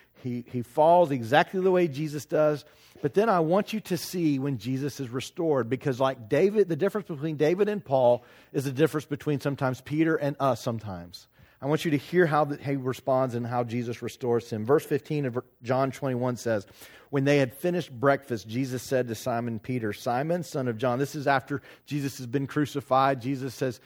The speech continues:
come back and appeared to the apostles, and he spends a few days with the apostles before he ascends into heaven. And so it is after that, you can just imagine a sheepish Peter walking in, realizing Jesus actually did come out of the grave.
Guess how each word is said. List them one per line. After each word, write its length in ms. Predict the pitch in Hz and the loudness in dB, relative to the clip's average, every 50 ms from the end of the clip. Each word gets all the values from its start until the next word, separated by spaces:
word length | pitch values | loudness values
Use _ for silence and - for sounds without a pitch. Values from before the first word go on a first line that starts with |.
| - - _ _ | -20 -20 _ _
come 180 | - 147 135 | 0 0 4
back 260 | 123 131 135 135 - - | 4 6 6 6 4 2
and 120 | 143 131 | -2 -2
appeared 480 | 123 - - - 151 151 160 156 135 - | -2 -6 -4 0 2 4 4 4 2 0
to 100 | 147 135 | -2 -2
the 140 | 127 139 | 0 0
apostles, 580 | 135 120 - - 127 131 131 - - 139 131 123 | -2 -2 2 2 4 4 4 2 -2 -4 -2 -2
and 100 | 135 131 | -2 -4
he 60 | 131 | -4
spends 320 | 113 - - 139 139 131 127 | -6 -8 -8 -6 -6 -4 -4
a 80 | 123 | -6
few 160 | - - 135 | -6 -6 -4
days 240 | 131 127 123 127 127 | 0 2 2 2 2
with 140 | 127 120 - | 0 -2 -4
the 100 | 135 127 | -4 -2
apostles 540 | 127 113 - - 117 117 120 - 127 117 110 | -2 -4 -2 -2 -2 -2 -2 -4 -6 -12 -10
before 320 | 117 - - 120 113 117 | -12 -10 -6 -4 -2 0
he 160 | 113 113 110 _ - - - - _ _ - | 0 -2 -4 _ -14 -20 -20 -20 _ _ -6
ascends 440 | 127 - - 131 123 117 120 104 | -6 -6 -4 -4 -2 -2 -2 -4
into 160 | 113 107 107 98 | -6 -6 -6 -4
heaven. 340 | 107 110 113 107 110 110 | -4 -4 -4 -2 -4 -4
And 160 | 110 110 107 - | -4 -6 -6 -4
so 220 | - 113 113 101 - - - - - | -2 -2 -2 -2 -6 -12 -20 -16 -8
it 140 | - 139 127 | -4 0 0
is 120 | 135 117 123 - | 0 0 0 2
after 460 | 123 135 139 147 139 - - 143 135 | 4 6 6 6 6 4 2 -2 -2
that, 340 | 117 123 123 117 120 123 127 | 0 0 2 2 2 0 -2
you 80 | 135 | -2
can 140 | - 143 139 | -4 -4 -4
just 160 | 127 - - | -4 -2 -2
imagine 560 | 135 127 131 135 139 139 143 147 131 131 123 | -2 0 2 2 4 4 4 4 2 0 -2
a 60 | 120 113 | -2 -4
sheepish 500 | - - - 156 156 - 147 139 - - - | -4 -2 0 0 0 2 0 -2 -2 -2 -12
Peter 320 | - - 151 160 151 151 135 | -4 0 2 4 4 6 6
walking 400 | 135 139 139 127 - 131 123 131 | 8 6 6 6 2 0 2 2
in, 180 | 143 139 131 | 2 2 4
realizing 480 | 127 139 147 151 143 135 127 117 123 117 | 4 6 6 6 6 6 4 2 -2 -2
Jesus 340 | 110 131 147 135 135 120 135 | 2 0 0 0 2 2 2
actually 300 | 139 135 - - 127 117 | 2 2 0 -4 -6 -6
did 340 | 107 101 143 175 220 202 | -2 4 6 6 6 6
come 200 | - - 156 143 | 4 -6 -4 -2
out 160 | 131 123 127 127 | 0 0 0 0
of 80 | 120 | 0
the 60 | 127 | 0
grave. 420 | 113 120 120 120 120 123 135 143 | 0 0 0 0 0 0 0 -2